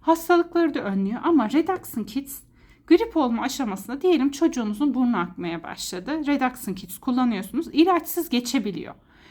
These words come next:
Hani bu o yönden bağışıklığı kor-, bağışıklığı koruması açısından bence bir tık daha önde. Ama dediğim gibi iştahsız bir çocuğunuz varsa da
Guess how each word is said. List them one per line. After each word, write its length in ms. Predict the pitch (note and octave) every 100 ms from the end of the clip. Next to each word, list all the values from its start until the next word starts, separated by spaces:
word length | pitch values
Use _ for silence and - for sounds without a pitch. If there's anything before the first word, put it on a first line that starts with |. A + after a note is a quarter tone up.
| -
Hani 280 | - D4+ C#4+
bu 260 | F#4+ - E4
o 60 |
yönden 440 | G4+ D4 A3 D4+ C#4
bağışıklığı 580 | C#4+ D4 - - D#4
kor-, 300 | - B3 -
bağışıklığı 560 | G#3+ B3+ - C#4+ D4+ E4
koruması 480 | D4 B3 B3 C4+ D4+
açısından 560 | C4 - G#3+ A3 F4
bence 360 | E4 C#4 B3 E4+
bir 120 | D4
tık 200 | - -
daha 240 | A#3 F4+ C#4+
önde. 360 | A3 G3 - - - -
Ama 240 | E4 G4 C#4+
dediğim 340 | C#4+ C#4 B3
gibi 180 | F3+ C#3 - _ _ _ _ _ _ -
iştahsız 580 | B3 - B3+ B3+ C#4 G#3
bir 80 |
çocuğunuz 580 | F#3 G3 F3+ F#3+ F#3 F#3+
varsa 360 | C4 A3+ - G3
da 140 | C#4+